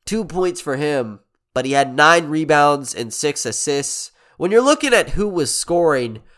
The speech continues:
no surprise, Jalen Green was number one. I had him listed as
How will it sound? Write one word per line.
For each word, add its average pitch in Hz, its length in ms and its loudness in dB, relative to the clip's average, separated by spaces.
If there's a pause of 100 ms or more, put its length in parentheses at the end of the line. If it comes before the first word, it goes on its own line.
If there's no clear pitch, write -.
(520)
no 240 160 10
surprise, 135 800 2 (100)
Jalen 143 540 0
Green 120 340 -4
was 110 180 -6
number 110 360 -2
one. 135 500 2
I 151 100 2
had 180 260 4
him 170 260 -2
listed 156 420 -2
as 127 460 0